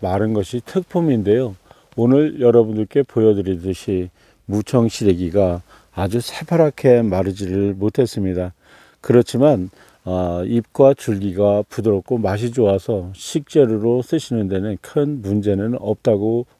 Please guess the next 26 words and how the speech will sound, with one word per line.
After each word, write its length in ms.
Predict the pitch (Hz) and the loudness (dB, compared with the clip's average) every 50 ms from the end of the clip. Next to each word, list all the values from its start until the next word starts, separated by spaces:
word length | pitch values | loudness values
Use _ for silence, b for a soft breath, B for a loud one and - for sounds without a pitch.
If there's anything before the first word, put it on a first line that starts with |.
| _ - | _ -4
말씀을 480 | - 92 98 101 - - 107 104 104 98 | -2 0 0 -2 -2 -4 -4 -4 -4 -4
드릴 200 | 107 101 98 90 | -4 -6 -6 -6
수 140 | - - 107 | -4 -4 -6
있습니다. 580 | 101 - - 101 95 90 87 85 85 92 101 - _ _ _ _ _ _ _ _ _ _ - - - | -6 -6 -6 -6 -6 -4 -4 -6 -8 -10 -12 -16 _ _ _ _ _ _ _ _ _ _ -14 -4 2
오늘은 500 | - 107 110 107 107 107 127 151 160 131 - | 4 6 6 6 4 4 2 2 0 -2 -2
무청 420 | 113 110 - - - 120 110 113 | -2 -2 -2 0 0 0 0 0
시래기 840 | 110 - - 98 98 95 90 90 104 110 107 104 107 110 113 - - _ | -2 -4 -2 0 0 0 0 -2 -4 -2 0 2 2 2 0 -2 -6 _
거두기 500 | - - - 117 90 110 98 101 113 110 | -8 -2 -2 -2 0 -2 -4 -4 -4 -6
전의 420 | - - - 110 104 110 117 117 | -4 -2 0 2 2 2 2 2
모습을 640 | 98 92 98 95 - - 87 90 98 98 95 92 - - _ - | 2 0 -2 -2 -2 -6 -4 -2 -2 -2 -2 -4 -6 -8 _ 0
영상으로 680 | 110 104 107 113 104 123 110 98 101 101 117 120 117 113 | 2 2 2 2 2 0 0 2 2 2 2 0 0 0
보여드리고 540 | - - 110 101 98 101 95 95 104 113 | -2 0 0 0 0 0 -4 -2 -2 -2
있는데요. 520 | 110 98 95 90 90 101 123 135 127 107 98 b b b b b b b b b b b | -2 -2 -4 -4 -4 -4 -4 -4 -4 -6 -10 b b b b b b b b b b b
이 180 | 127 131 147 156 | 2 2 2 2
무청 460 | 131 113 120 117 - - 135 123 120 | 2 -2 -4 -2 2 2 2 2 2
시래기는 760 | - - 107 101 95 85 87 90 98 107 104 87 76 - 104 | 0 -2 0 0 0 0 -2 -4 -4 -4 -4 -6 -8 -10 -10
가정용으로는 1000 | - - 117 117 113 123 117 120 117 107 107 104 101 104 104 113 127 131 135 - - 175 | -4 -2 0 4 4 4 4 4 2 0 0 0 0 -2 -2 -2 -4 -6 -6 -10 -10 -6
일 240 | 127 117 117 113 | -4 -2 -2 -4
킬로, 360 | - - - 92 90 85 87 - _ - | -4 -6 -8 -6 -6 -6 -8 -10 _ -8
이 160 | 117 113 113 - | -6 -6 -6 -6
킬로씩 480 | - - 113 113 107 - - 131 131 - | -6 -2 -2 -2 -2 -2 -4 -4 -4 -4
포장을 380 | - 143 127 131 117 113 107 | -2 0 0 2 2 2 0
해서 400 | 98 90 - - 101 98 101 - - _ _ _ _ _ - | -2 -2 -2 -2 -2 -2 -2 -4 -6 _ _ _ _ _ -12
판매를 440 | - - 147 143 131 117 107 113 | -6 -2 0 2 2 2 2 2
하고 180 | 113 117 120 127 | 0 0 -2 -4
있습니다. 540 | 123 - - 110 98 92 85 90 87 87 | -4 -6 -6 -6 -6 -4 -4 -6 -8 -10